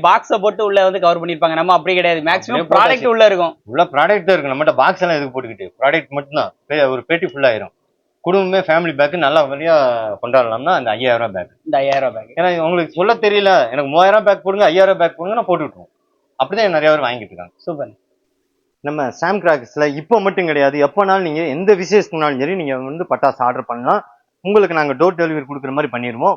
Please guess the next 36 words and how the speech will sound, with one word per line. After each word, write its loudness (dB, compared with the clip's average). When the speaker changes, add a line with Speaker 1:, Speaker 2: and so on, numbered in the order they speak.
Speaker 2:
ஒண்ணும் -8
பிரச்சனை -6
கிடையாது. -8
சரிங்களா? -2
எங்ககிட்ட 2
பாத்தீங்கன்னா -2
செவன் 0
சி -4
எம் -4
கம்பியில 0
இருந்து -4
பெரிய 2
சைஸ் -4
கம்பி -2
வரையும் 2
இருக்கு. 2
இல்ல 2
மெகா 0
சைஸ் -2
வேணும்னா 0
அதான் 2
இருக்கு, -6
பெரிய 4
சைஸ். -2
பாருங்க, 2
என் 4
உயரத்துக்கு 2
இருக்கு. -12
இந்த 2
மாதிரி 2
கம்பி -4
மத்தாப்புலாம் 0
இங்க 0
தான் -2
கிடைக்கும், -2
தரமானதா 2